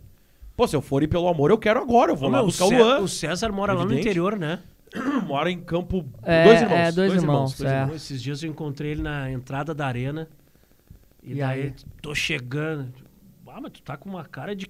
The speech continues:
Speaker 2: cansado, parece que tu veio do interior, eu falei assim.
Speaker 3: <laughs>
Speaker 2: E ele,
Speaker 1: Falou,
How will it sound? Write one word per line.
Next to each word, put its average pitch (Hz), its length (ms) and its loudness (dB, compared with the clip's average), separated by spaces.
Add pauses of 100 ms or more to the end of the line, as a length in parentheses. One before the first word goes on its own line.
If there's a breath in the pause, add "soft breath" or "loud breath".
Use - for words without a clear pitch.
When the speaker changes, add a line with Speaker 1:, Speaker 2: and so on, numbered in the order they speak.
(160)
Speaker 2:
cansado, 175 760 -4
parece 160 260 -6
que - 80 -20
tu 170 100 -8
veio 147 240 -2
do 175 120 -2
interior, 170 480 -2
eu 208 60 -2
falei 147 240 -6
assim. 156 280 -6
Speaker 3:
<laughs> 294 800 8
Speaker 2:
E - 20 10
ele, - 180 10
Speaker 1:
Falou, 151 80 8